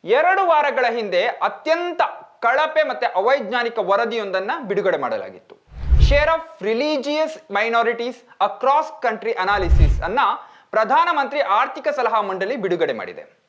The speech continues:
ದೇಶದಲ್ಲಿ ಜನಗಣತಿಯನ್ನೇ ಮಾಡದೆ ಇಂಥದ್ದೊಂದು ಅಸಂಬದ್ಧ ವರದಿಯೊಂದನ್ನ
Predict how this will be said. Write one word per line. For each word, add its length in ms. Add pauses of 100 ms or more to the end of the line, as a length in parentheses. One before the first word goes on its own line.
(640)
ದೇಶದಲ್ಲಿ 520
ಜನಗಣತಿಯನ್ನೇ 1000
ಮಾಡದೆ 800
ಇಂಥದ್ದೊಂದು 720
ಅಸಂಬದ್ಧ 720
ವರದಿಯೊಂದನ್ನ 800